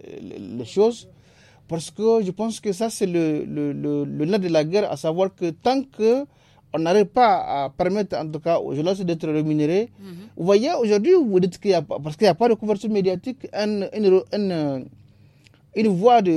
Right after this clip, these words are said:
Speaker 1: ressources certaine pour les, les, les,
Speaker 2: Les
Speaker 1: les, les
Speaker 2: médias.
Speaker 1: médias.
Speaker 2: Mhm.
Speaker 1: Aujourd'hui, et les promoteurs et les journalistes sont dans une situation assez, assez difficile.
Speaker 2: Difficile,
Speaker 1: Parce
Speaker 2: oui.
Speaker 1: que tout simplement,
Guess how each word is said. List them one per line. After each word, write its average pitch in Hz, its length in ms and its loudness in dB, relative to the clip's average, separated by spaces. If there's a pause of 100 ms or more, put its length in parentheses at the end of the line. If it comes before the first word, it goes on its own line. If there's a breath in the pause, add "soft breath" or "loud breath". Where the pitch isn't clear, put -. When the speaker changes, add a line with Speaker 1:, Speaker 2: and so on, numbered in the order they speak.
(100)
Speaker 1:
ressources 214 400 -4 (300)
certaine 233 540 0
pour 185 140 -4
les, 127 520 -2 (320)
les, 107 160 -10
les, 120 180 -6
Speaker 2:
Les 127 140 -6
Speaker 1:
les, - 0 -
les - 0 - (260)
Speaker 2:
médias. 175 380 2
Speaker 1:
médias. - 20 -8
Speaker 2:
Mhm. 214 320 -12 (240 soft breath)
Speaker 1:
Aujourd'hui, 185 420 -2 (100)
et 254 60 6
les 262 120 6
promoteurs 226 600 -4
et 240 80 -4
les 226 80 -4
journalistes 208 380 -2
sont 214 180 -2
dans 202 100 -4
une 196 120 -4
situation 190 420 -4 (140)
assez, 196 760 0 (160)
assez 180 240 -4
difficile. 165 460 -6
Speaker 2:
Difficile, 196 640 -12
Speaker 1:
Parce 226 140 0
Speaker 2:
oui. 220 60 -12
Speaker 1:
que 269 40 -4
tout 240 100 -10
simplement, 247 600 -4